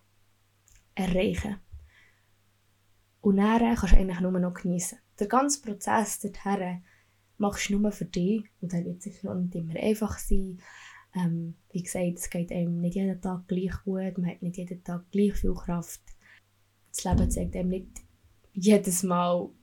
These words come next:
die gleich guten Wege und manchmal nimmt man den falschen Weg und muss wieder rückwärts zurücklaufen. Aber das ist okay, weil das ist so ein Teil vom Prozess. Was ich dir unbedingt noch mitgeben will, ist, genieße es.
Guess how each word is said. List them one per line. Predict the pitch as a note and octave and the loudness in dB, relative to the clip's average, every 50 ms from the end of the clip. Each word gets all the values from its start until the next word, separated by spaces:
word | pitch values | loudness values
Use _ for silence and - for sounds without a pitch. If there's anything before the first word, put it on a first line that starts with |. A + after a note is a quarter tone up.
| _ _ _ - | _ _ _ 0
die | F#3+ | 0
gleich | F3 F3+ F3+ F#3+ F#3+ - | 2 2 2 0 0 0
guten | - G3 G3 F#3+ F#3 G#3 F#3 | 0 0 0 2 2 0 0
Wege | F3 E3+ E3+ - G3 G#3 | 0 -2 -2 0 0 0
und | G#3 G3 | 2 2
manchmal | F3 F3 F3 F3 F#3 F3 | 0 0 -2 -2 -4 -4
nimmt | F3 E3+ - | -4 -4 -4
man | F3+ F3 | -4 -4
den | E3 E3+ | -6 -6
falschen | - F3+ F3 F3 F3 F3 - F#3+ | -6 -6 -6 -6 -6 -6 -4 -4
Weg | F#3 F3+ | -4 -4
und | F#3 F3+ | -2 -2
muss | F3 F3 F3 F#3 | -2 -2 -4 -4
wieder | F3+ F3+ F3 E3+ | -4 -2 -2 -2
rückwärts | F3 F3 F3 - - F3 E3+ - - | -2 -6 -6 -8 -10 -10 -10 -8 -8
zurücklaufen. | - G3 G3 G3 F3 E3 E3 - - G#3 G#3+ - _ - - - - - _ _ | -6 -6 -2 0 0 -2 -2 -4 -8 -10 -10 -10 _ -20 -20 -20 -20 -20 _ _
Aber | G#3+ | 2
das | G#3 G#3 | 2 4
ist | A#3 | 4
okay, | A3 G3 - - G3 G3+ G3+ F#3+ | 2 2 0 0 2 2 2 2
weil | F#3 F3+ | 0 -2
das | F3+ F#3 F3 - - | -2 -4 -8 -8 -6
ist | F3 - - | -4 -4 -4
so | - F3+ | -2 -2
ein | F3 E3+ F3 E3+ E3 - _ _ _ _ _ _ _ _ _ | -4 -4 -4 -6 -12 -14 _ _ _ _ _ _ _ _ _
Teil | G3 F#3 F#3 F3+ | -2 -2 -2 -2
vom | F3+ - F#3+ F3+ F3+ E3+ E3+ E3+ - _ _ _ _ _ _ _ _ | -4 -4 -2 -2 -2 -2 -2 -6 -12 _ _ _ _ _ _ _ _
Prozess. | - G3 F3+ F3+ - - F#3 F#3 G3 G#3+ - - - - - - - - _ _ _ _ _ _ _ _ _ _ _ _ _ _ | -4 -2 -2 -2 -4 -4 -4 -4 -4 -4 -6 -6 -6 -6 -8 -8 -8 -12 _ _ _ _ _ _ _ _ _ _ _ _ _ _
Was | G#3 F#3+ F#3 F3+ - | -6 -4 -2 -2 -4
ich | F#3 | -4
dir | F3+ F#3+ F3+ F3+ - | -4 -4 -4 -2 0
unbedingt | G3+ G#3+ A3 G#3 G3+ G3 G3+ - | 0 2 4 4 4 2 0 -2
noch | G#3+ G#3 G3 - - | -2 -4 -4 -4 -4
mitgeben | F#3 F#3 F3+ - G3 - | -6 -8 -6 -8 -8 -6
will, | |
ist, | - F3 - - | -6 -8 -8 -4
genieße | - A3 A#3 B3+ B3+ - | -2 -2 -2 -2 -4 -4
es. | - E3+ - - | -6 -6 -8 -14